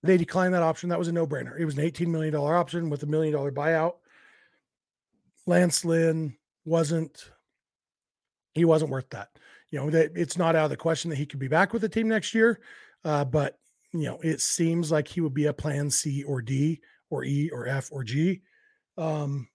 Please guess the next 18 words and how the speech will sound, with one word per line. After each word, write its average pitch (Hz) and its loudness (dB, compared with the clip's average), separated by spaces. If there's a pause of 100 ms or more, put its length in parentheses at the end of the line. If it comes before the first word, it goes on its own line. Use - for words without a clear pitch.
(120)
but 160 4
that's 156 2
kinda 151 2
what 151 2
he 151 2
was 147 2
at 147 -2
the - -18
trade 165 6
deadline, 127 -2
and 127 -4
that's 131 -4
what 139 -4
they 143 2
ended 135 0
up 127 -4
with. 123 -8
So, 147 4